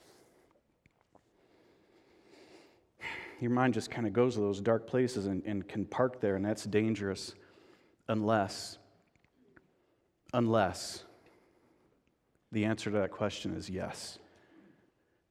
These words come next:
There is more. There is more. We're at the, uh, at the end here now of what we call Holy Week, as Christians call Holy Week. It's the week leading up to the death, burial, and resurrection of Jesus Christ. Today is Easter.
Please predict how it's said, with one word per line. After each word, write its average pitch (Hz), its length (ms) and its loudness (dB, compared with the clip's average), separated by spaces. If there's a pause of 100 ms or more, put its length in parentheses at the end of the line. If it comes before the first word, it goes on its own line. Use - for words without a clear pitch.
(360)
There 98 180 -4
is 120 260 2
more. 104 360 -6 (1120)
There 113 160 4
is 104 180 2
more. 92 300 -4 (260)
We're 143 160 6
at 160 120 2
the, 151 200 8
uh, 131 260 10
at - 120 2
the 135 180 4
end 175 240 8
here 117 180 4
now 120 220 8
of 123 120 2
what 139 100 4
we 135 100 4
call 135 220 6
Holy 147 300 6
Week, 113 200 2
as 127 100 -6
Christians - 360 0
call 123 140 4
Holy 131 260 4
Week. 110 180 4
It's 120 180 0
the 113 140 4
week 143 240 6
leading 160 260 8
up 175 200 8
to 135 300 6 (300)
the 131 100 6
death, 135 500 10
burial, 165 560 10 (280)
and 151 220 8
resurrection 165 680 10
of 135 100 4
Jesus 147 300 4
Christ. - 500 4 (500)
Today 190 260 12
is 247 220 8
Easter. - 440 8